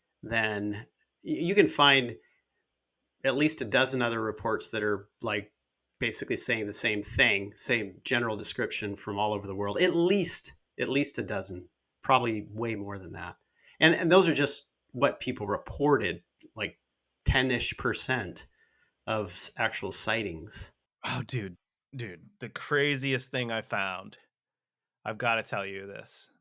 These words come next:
Speaker 2: Like, there's two insane things that I found. One was, you know, okay,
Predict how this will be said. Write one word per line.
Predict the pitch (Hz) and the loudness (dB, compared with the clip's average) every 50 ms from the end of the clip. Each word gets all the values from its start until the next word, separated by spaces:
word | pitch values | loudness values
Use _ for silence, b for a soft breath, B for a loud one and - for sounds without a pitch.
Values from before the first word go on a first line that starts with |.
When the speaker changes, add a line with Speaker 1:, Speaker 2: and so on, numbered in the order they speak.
| _ _ - | _ _ -4
Speaker 2:
Like, | 131 123 104 | -2 0 0
there's | 135 127 123 - - | 0 0 0 0 -2
two | - - 185 175 175 175 | 0 2 6 6 6 6
insane | 156 147 143 135 127 - - 147 135 135 135 131 131 | 6 4 2 2 0 0 4 4 6 6 6 2 0
things | 127 135 123 120 120 113 110 | 0 0 0 0 0 -2 -2
that | 110 101 | 0 0
I | 101 101 | 0 0
found. | - - 92 90 90 87 90 98 95 - - b b b b b b b b b b b b b b b b b b - | 0 0 0 0 0 0 -2 -6 -10 -14 -18 b b b b b b b b b b b b b b b b b b -12
One | 120 113 120 131 143 160 180 180 | -4 2 4 6 6 6 6 4
was, | 170 160 151 139 135 131 131 127 123 - - - | 6 6 8 10 10 10 8 6 4 0 -2 0
you | 151 147 | 2 4
know, | 143 143 143 139 131 | 6 8 8 6 6
okay, | 139 123 135 107 101 95 95 - | 4 2 2 2 2 0 -2 -6